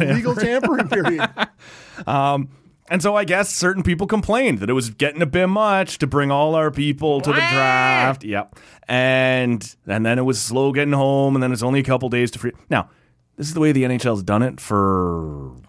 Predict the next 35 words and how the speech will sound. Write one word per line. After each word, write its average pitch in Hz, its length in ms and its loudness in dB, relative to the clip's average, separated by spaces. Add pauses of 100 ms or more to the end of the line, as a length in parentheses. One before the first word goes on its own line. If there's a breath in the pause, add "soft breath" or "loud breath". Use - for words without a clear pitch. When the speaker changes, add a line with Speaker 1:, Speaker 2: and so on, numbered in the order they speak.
(420 loud breath)
Speaker 2:
a - 80 -6
very 85 480 -2
long 143 260 0
time, 156 480 0 (240)
since 95 320 -4
the 90 540 -6
early 123 280 2
days 113 300 0 (100)
of 131 200 0
the 143 80 -8
draft. 135 420 0 (600 soft breath)
But 226 100 2
now 190 200 2
we've 185 140 0
decided 117 440 0
we 113 60 -4
know 104 200 0
better. 107 280 0
And, 165 140 0
and 175 220 0
the 180 80 4
thing 214 180 2
that 208 100 2
stands 202 280 0
out 202 140 2
to 175 60 -2
me, 208 140 2
man, 196 220 2
is 160 140 -4
that 180 180 -2
the 185 120 -4
N 214 80 2
H 226 160 0
L 202 180 2
draft 156 560 0